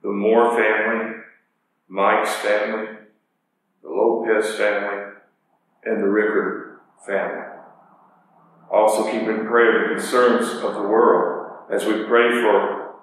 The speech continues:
more than one point six million families who have lost loved ones worldwide, or over three hundred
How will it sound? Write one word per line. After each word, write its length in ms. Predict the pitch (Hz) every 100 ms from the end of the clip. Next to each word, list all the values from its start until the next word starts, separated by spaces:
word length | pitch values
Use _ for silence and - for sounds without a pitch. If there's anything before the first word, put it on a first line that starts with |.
| _
more 240 | 110 117 120
than 500 | 110 98 - - 113
one 540 | 127 131 120 - - - - _ _ _
point 260 | 131 113 113
six 680 | - - - 139 - - 101 101
million 420 | 117 120 120 113
families 720 | 107 98 101 98 - - - - - _ _ _ _ _ 123
who 180 | 120
have 380 | 110 101 101 104
lost 380 | 104 101 101 101
loved 380 | 98 98 101 98
ones 300 | 92 92 98
worldwide, 800 | 101 101 98 98 98 98 - - - - _ 107
or 500 | 113 113 110 - - - -
over 500 | - 127 - - -
three 320 | - 151 - - -
hundred 420 | 135 135 135 131